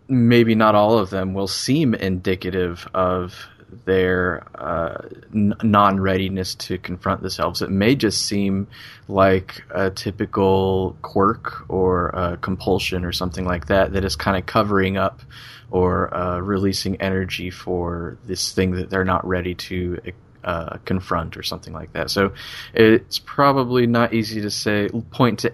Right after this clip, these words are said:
any specific case and say, "Yeah, that is a direct example of what Ra was talking about." But, um, I think what Ra said helps us consider things in a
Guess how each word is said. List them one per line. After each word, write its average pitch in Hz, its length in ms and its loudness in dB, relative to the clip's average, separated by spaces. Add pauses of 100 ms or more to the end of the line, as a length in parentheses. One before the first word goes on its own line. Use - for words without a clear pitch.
any 101 600 0
specific - 560 -8
case - 320 -4
and 90 100 -14
say, 95 180 -2
"Yeah, 92 260 2
that 98 180 -2
is 95 180 -6
a 90 60 -8
direct 95 400 -4
example 92 480 -8
of 90 100 -6
what 87 140 -6
Ra 90 160 0
was 82 140 -8
talking 87 400 -8
about." 85 320 -10 (240)
But, 92 240 -8
um, 90 260 -6 (460)
I 104 80 2
think 110 220 2
what 110 100 4
Ra 95 160 6
said 95 320 -2
helps 95 340 -6
us 92 160 -4
consider 90 540 -6
things 85 580 -10
in 90 300 -10
a 85 420 -8